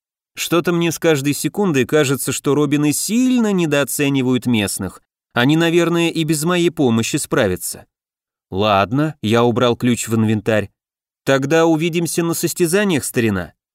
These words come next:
«Увидимся», подтвердил Горх. «Ты нам только отмашку дай, когда дружину Витязя громить». «О», недобро усмехнулся я, «поверь, даже слепой заметит эту отмашку».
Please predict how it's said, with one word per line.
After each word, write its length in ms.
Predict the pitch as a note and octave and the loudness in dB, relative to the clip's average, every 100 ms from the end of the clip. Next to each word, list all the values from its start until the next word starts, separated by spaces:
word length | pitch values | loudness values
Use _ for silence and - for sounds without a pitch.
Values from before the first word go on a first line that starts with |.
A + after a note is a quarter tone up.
| _ _ _ | _ _ _
«Увидимся», 960 | - A#2+ C3+ F#3+ F#3+ F3 D3+ - F2+ D2+ - | -2 0 0 0 2 2 0 -2 -4 -4 -4
подтвердил 640 | A2 - A#2+ B2 B2 C#3+ | -4 0 0 0 0 0
Горх. 460 | C3+ G2+ - - _ _ _ | 0 0 -2 -14 _ _ _
«Ты 120 | D3 | 2
нам 220 | E3+ E3 | 2 2
только 360 | D#3+ E3 - D#3 | 2 0 2 2
отмашку 480 | D3 E3 E3+ - D3 | 2 0 -2 -2 0
дай, 300 | C3 G#2 E2+ | 2 2 0
когда 420 | - G#2+ G#2 A#2 | -2 0 2 2
дружину 520 | A#2 A#2 G2+ B2 A#2 | 2 0 2 2 2
Витязя 500 | A2+ C3+ A#2+ G2+ G2 | 2 0 0 -2 -2
громить». 600 | F2 G2 F#2+ F2+ E2 - _ _ _ _ _ _ - | -2 -2 -2 -4 -8 -18 _ _ _ _ _ _ -2
«О», 600 | D#3+ A#3 A#3 A3+ G#3+ D#3 | 4 6 6 4 2 0
недобро 480 | A#2+ B2 B2 D3 C3 | 2 2 4 2 4
усмехнулся 680 | C#3 - D3+ - C#3+ A#2 - | 2 0 -4 -2 -2 -2 -2
я, 260 | G2 E2+ E2+ _ | -4 -4 -10 _
«поверь, 560 | - D#3 E3+ F#3 B2 - - | 0 0 2 2 0 -6 -2
даже 360 | D#3 G3+ G#3 | 2 2 0
слепой 480 | - G#3+ G#3+ F#3+ E3+ | -2 -2 2 4 4
заметит 560 | D3+ F3+ E3+ C#3 A#2 A2+ | 2 0 0 -2 -2 -2
эту 240 | G2+ G#2 | 0 0
отмашку». 680 | G#2 A#2+ A2 F2+ - - | 0 2 0 -2 -8 -16